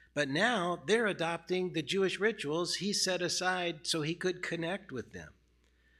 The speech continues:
When Paul set aside his traditions, it wasn't because the Galatians had a, a bad influence on him. It was because he didn't want them to live by those Jewish rituals and rules.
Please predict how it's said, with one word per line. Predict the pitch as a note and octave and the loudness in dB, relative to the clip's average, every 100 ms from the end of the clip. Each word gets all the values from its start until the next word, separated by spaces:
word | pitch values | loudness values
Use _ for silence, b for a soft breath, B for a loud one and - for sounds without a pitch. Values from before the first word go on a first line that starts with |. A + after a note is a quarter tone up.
| b b b | b b b
When | C#3+ | -2
Paul | C#3+ E3 F3+ | 0 0 2
set | - F#3 | 4 4
aside | F3 - E3+ E3+ | 4 4 2 2
his | D3+ F#3+ | 2 0
traditions, | - D3+ C#3 D3 D3+ C3+ A#2 | 0 -2 -2 -2 -2 -2 -4
it | G#2 | -4
wasn't | B2+ G#3 G#3+ D#3+ | -2 0 0 -2
because | C3+ - C3 A2 - | -4 -4 -4 -4 -4
the | A2 | -6
Galatians | - A2 A#2+ D#3+ - G#2+ G2+ - B B B B B | -4 -4 -2 -2 -4 -6 -6 -8 B B B B B
had | - C3+ A2 | -4 -2 -2
a, | G2+ - | -4 -4
a | G#2+ | -4
bad | G#2+ B2 B2 | 0 0 0
influence | A#2 G3 G3 A2 G#2 G2+ | 0 -2 -2 -6 -6 -6
on | G2 A#2+ | -6 -4
him. | D#3+ | -4
It | D#3+ D3 | -4 -2
was | E3 | -4
because | - D#3 D3+ - F3 E3 - B B - | -2 -4 -4 -4 -2 0 -2 B B -12
he | - F3 | -8 -4
didn't | F#3 F#3 E3+ C3 | -2 -2 -2 -8
want | D3 G3 F#3 - _ | -6 -6 -6 -10 _
them | C#3+ F3 E3+ D#3+ | -6 -4 -6 -6
to | D3+ | -6
live | C3 C3 E3 F#3+ C3+ | -6 -2 -2 -2 -6
by | A2+ A#2 A#2 | -10 -8 -6
those | C3 A#2 | -6 -6
Jewish | - C#3 D#3 - | -6 -4 -4 -6
rituals | G#2 C3+ D#3+ B2+ A#2 G2 | -4 -4 -4 -6 -6 -4
and | G2+ G2 | -6 -4
rules. | C3 F3 C3 E2+ - | -2 0 -2 -6 -10